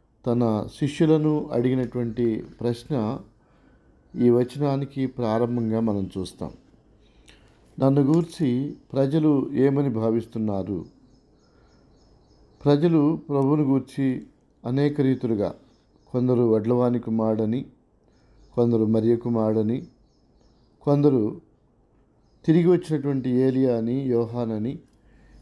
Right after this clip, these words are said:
ఇలాగున మాట్లాడుకుంటున్న సందర్భంలో పేతురు చెప్పినటువంటి దృఢమైన సాక్ష్యం, "నీవు సజీవుడు అయిన దేవుని కుమారుడు అయిన క్రీస్తువు." అప్పుడు ప్రభు ఇచ్చినటువంటి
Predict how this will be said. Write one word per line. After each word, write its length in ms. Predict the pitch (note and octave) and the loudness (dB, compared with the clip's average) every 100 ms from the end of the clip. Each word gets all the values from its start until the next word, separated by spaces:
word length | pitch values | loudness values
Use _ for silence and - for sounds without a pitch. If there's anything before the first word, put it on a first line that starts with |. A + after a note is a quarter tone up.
| - | -4
ఇలాగున 500 | C#3 D#3 E3 D3+ D3+ | 2 4 4 2 0
మాట్లాడుకుంటున్న 1080 | C#3 A#2 A2+ A#2+ B2 A#2+ A#2 A2+ A2+ G#2 G2 | 0 -2 -4 -4 -4 -4 -6 -6 -6 -4 -6
సందర్భంలో 800 | - A2+ G#2+ G#2 G#2+ G#2 B2+ D3 - - - _ - - - - - - | -8 -4 -4 -2 -2 0 0 -2 -8 -20 -20 _ -20 -20 -20 -20 -10 2
పేతురు 360 | D#3 F3+ F3+ | 4 4 2
చెప్పినటువంటి 640 | E3 - B2+ C3+ B2 C3 B2+ | 0 0 -2 -2 -2 -2 -2
దృఢమైన 480 | A2+ A#2 C3 C3+ B2 | -2 -2 0 0 -2
సాక్ష్యం, 560 | - A2+ G#2+ - F#2+ F#2 _ _ - _ _ - - - - - | -4 -6 -6 -8 -10 -12 _ _ -20 _ _ -20 -20 -20 -10 0
"నీవు 220 | C#3+ C#3 | 2 2
సజీవుడు 560 | C3+ C#3 C3 F3 F3 | 2 0 4 4 4
అయిన 260 | E3+ D3+ D3 | 2 0 -2
దేవుని 400 | C#3+ C#3 C3+ C#3 | -2 -2 -2 -4
కుమారుడు 420 | C3+ B2+ B2 A#2+ | -6 -6 -4 -2
అయిన 220 | A#2+ A#2 | -2 -2
క్రీస్తువు." 800 | A#2+ - A#2+ A#2 - G#2 G2 D#2+ - - - - - - _ _ _ _ | -6 -4 -2 -2 -4 -4 -2 -4 -10 -20 -20 -20 -20 -20 _ _ _ _
అప్పుడు 280 | B2+ B2 C3+ | -6 0 0
ప్రభు 280 | B2+ B2+ C3 | 0 0 2
ఇచ్చినటువంటి 920 | E3 E3 D#3 C3 C3+ B2 C3 B2 D#3+ | 2 0 -4 -2 -4 -2 -2 -2 -6